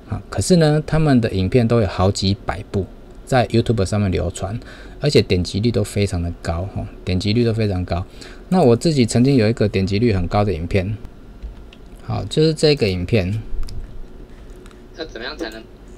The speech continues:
Speaker 1: 那这个影片呢，是我在录制单眼相机的拍照秘技，哦，光圈、快门、I S O值的搭配。我在二零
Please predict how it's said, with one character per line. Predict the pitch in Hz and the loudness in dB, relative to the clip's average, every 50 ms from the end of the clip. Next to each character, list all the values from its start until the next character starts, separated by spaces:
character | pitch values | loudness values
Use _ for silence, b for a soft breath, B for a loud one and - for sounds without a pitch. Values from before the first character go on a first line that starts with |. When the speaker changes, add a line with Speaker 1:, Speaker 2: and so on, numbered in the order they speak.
| - - | -14 -6
Speaker 1:
那 | - 143 135 | -4 -4 -2
这 | - - 190 190 | 2 4 4 4
个 | 185 - 120 | 6 4 4
影 | 110 113 | 4 4
片 | 117 156 160 151 | 6 6 6 6
呢， | 139 131 127 | 6 4 4
是 | - 156 156 | 4 4 4
我 | 127 104 101 101 | 4 4 2 2
在 | - 143 135 131 127 120 | 2 2 4 4 4 4
录 | 120 127 127 123 | 4 4 2 2
制 | 127 - 131 123 117 - | 2 0 0 0 0 0
单 | - 120 123 | 0 2 4
眼 | 123 110 92 90 | 4 4 2 0
相 | - - 120 113 107 | 0 0 0 0 2
机 | 110 110 107 | 2 0 0
的 | 104 98 92 | 0 0 0
拍 | 87 - 107 110 | 0 0 0 0
照 | 104 110 104 | 2 2 2
秘 | 101 104 104 95 | 2 2 0 -2
技， | 87 - - 90 69 - 104 - - - | -4 -4 -6 -6 -6 -8 -12 -14 -14 -10
哦， | - 90 87 | -8 -8 -6
光 | - - 120 127 | -2 0 2 4
圈、 | 135 131 127 | 4 4 4
快 | 127 139 123 | 4 2 2
门、 | 104 104 | 2 2
I | 110 | 2
S | 107 - | 2 2
O | 98 | 0
值 | 92 - - - 92 90 | 0 -2 -2 -2 -2 -2
的 | 92 92 | -2 -2
搭 | - - 101 98 101 | 0 0 0 0 0
配。 | - - - - - - B B B B B B B B | -2 -2 -4 -4 -4 -8 B B B B B B B B
我 | - 113 | -6 -4
在 | 113 - 180 160 - | 0 2 2 2 4
二 | - 175 160 135 | 4 4 6 6
零 | 120 123 | 6 4